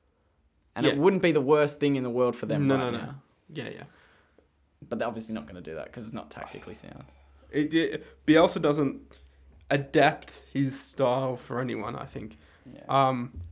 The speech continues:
Speaker 2: and it, I mean, it could work, but I very highly doubt it. I mean, they've got a few outs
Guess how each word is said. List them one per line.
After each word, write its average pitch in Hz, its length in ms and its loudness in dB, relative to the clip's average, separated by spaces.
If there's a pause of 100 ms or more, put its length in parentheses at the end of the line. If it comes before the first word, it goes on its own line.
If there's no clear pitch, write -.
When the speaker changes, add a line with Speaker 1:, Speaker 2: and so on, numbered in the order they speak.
(100)
Speaker 2:
and 156 120 2
it, - 100 -6
I - 40 -16
mean, 151 380 8
it - 120 -4
could 151 280 0
work, 160 280 4
but 127 100 2
I 120 40 -4
very 123 220 -4
highly 127 300 -6
doubt 127 240 -4
it. - 120 -10
I - 60 -4
mean, 123 140 -2
they've 120 140 -6
got 131 120 -6
a 117 40 -12
few 131 220 -6
outs 135 420 -2